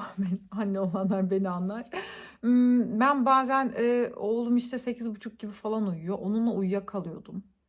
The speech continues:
daha önce. O kadar yorgun olduğum zamanlarda.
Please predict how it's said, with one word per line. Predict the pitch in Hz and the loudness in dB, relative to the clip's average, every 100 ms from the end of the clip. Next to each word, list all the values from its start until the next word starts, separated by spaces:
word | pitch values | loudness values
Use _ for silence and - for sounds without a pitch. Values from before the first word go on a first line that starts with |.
| _ | _
daha | - 165 - | -12 -10 -10
önce. | 226 - - - _ - _ _ _ | -10 -12 -16 -18 _ -20 _ _ _
O | 196 | -4
kadar | 240 196 175 | 0 0 0
yorgun | 175 170 165 | -4 -6 -8
olduğum | 160 151 160 | -10 -10 -12
zamanlarda. | 156 156 165 - - - 262 | -12 -10 -10 -10 -12 -12 -14